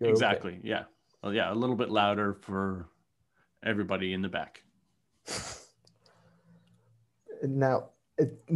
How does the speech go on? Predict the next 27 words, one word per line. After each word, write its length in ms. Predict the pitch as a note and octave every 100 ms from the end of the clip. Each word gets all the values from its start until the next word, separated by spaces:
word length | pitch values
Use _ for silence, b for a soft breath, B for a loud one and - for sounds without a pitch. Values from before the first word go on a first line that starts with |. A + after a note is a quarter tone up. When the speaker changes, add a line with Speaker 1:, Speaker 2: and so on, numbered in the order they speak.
| C3+
Speaker 1:
for 220 | - C#3+ C#3+
the, 720 | C#3 A#2+ A#2+ A#2 A2+ A2 - -
the 200 | C3 A#2+
Conjoined 680 | A#2 C3 B2+ D3+ D#3+ - -
Twins 380 | - C3 B2 -
book 340 | - A2+ A2+ -
series, 680 | - A#2+ G#2 F2+ A2+ - - -
because 280 | A#2+ A#2 G#2+
there 100 | G#2
are 60 |
two 320 | G#2+ - A2+ G#2+
of 100 | G2+
them, 220 | F2 - b b b b b
how 240 | - E3+ G#3
did 200 | A3+ G#3+
you 80 | D#3+
get 320 | D#3 D3+ -
the 160 | D3 C#3
idea 260 | A#2+ C3
to 180 | C3 B2
make, 220 | B2 B2 A#2+ _ -
to, 100 | A2 - _ _ _ -
to, 100 | A#2+ A2+ -
to, 260 | C#3+ D3 D3+
to 220 | C3 A#2+ - _ _
touch 480 | - C#3+ C#3+ - _
that, 260 | D3 C#3+